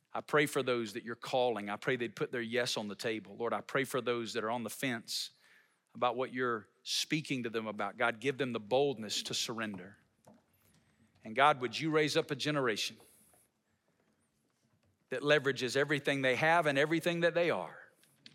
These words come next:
for the sake of your kingdom being expanded among cities and nations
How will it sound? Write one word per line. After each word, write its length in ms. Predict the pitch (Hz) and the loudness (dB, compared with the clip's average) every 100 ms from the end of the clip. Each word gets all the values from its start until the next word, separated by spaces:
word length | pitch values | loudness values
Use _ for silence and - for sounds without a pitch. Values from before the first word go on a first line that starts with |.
| _ _ _ _ | _ _ _ _
for 100 | - | -4
the 100 | 120 | -2
sake 280 | 113 143 131 | 4 4 2
of 100 | 117 | -2
your 160 | 120 147 | -2 -2
kingdom 440 | - 131 107 104 | -2 -4 -4 -4
being 180 | 113 113 | -4 -4
expanded 520 | 107 - 127 117 101 | -4 -2 0 -2 -4
among 200 | 95 98 | -8 -8
cities 340 | - 120 113 117 | -4 -4 -4 -6
and 100 | 107 | -6
nations 340 | 98 95 | -6 -8